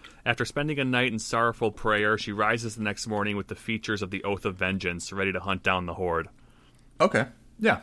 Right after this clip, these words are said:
Speaker 2: I mean, that, that's a pretty straightforward thing. I mean, I mean, you could even
Speaker 1: It's got two others. I'm not gonna read them all.
Speaker 2: No, yeah. I mean, I was even gonna say just as far as paladin goes, and well, it's,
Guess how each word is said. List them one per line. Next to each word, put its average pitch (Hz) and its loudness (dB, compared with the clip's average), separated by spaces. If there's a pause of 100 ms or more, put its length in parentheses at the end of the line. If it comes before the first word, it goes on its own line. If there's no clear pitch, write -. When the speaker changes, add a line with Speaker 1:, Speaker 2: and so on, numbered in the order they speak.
Speaker 2:
I 190 2
mean, 170 8
that, 160 8
that's 156 6
a 147 4
pretty 131 6
straightforward 110 4 (460)
thing. 107 6
I 101 4
mean, - 4 (200)
I 131 6
mean, 131 4
you 131 4
could 131 0
even 127 6
Speaker 1:
It's 120 6
got 147 4
two 127 4
others. 92 6
I'm 101 2
not 95 0
gonna 90 -6
read 85 -6
them 85 -6
all. 85 -8
Speaker 2:
No, 180 4
yeah. 135 6
I 107 6
mean, 110 6
I 110 10
was 117 8
even 110 4
gonna 104 2
say 104 4
just 98 0
as 101 -4
far 101 6
as 87 2
paladin 110 6
goes, 92 2
and 101 2
well, 95 0
it's, - -6